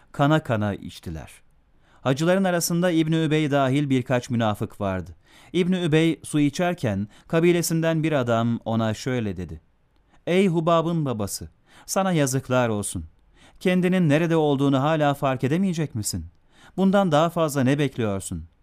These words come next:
İbni Übey, "Daha önce bunun aynısını gördüm." dedi. Bunun üzerine adam onu tehdit edercesine konuştu.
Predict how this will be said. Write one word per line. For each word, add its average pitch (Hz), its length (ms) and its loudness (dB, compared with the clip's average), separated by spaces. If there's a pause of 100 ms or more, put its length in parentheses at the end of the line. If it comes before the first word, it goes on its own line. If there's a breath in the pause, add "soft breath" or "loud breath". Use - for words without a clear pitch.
(380)
İbni 165 240 0
Übey, 113 420 -2 (440 soft breath)
"Daha 160 280 2
önce 147 280 0
bunun 143 180 4
aynısını 165 480 0
gördüm." 156 480 -4 (240)
dedi. 90 260 -8 (420 loud breath)
Bunun 185 180 2
üzerine 175 340 0
adam 151 320 0
onu 139 280 0
tehdit 131 340 -2
edercesine 131 640 -2
konuştu. 92 480 -10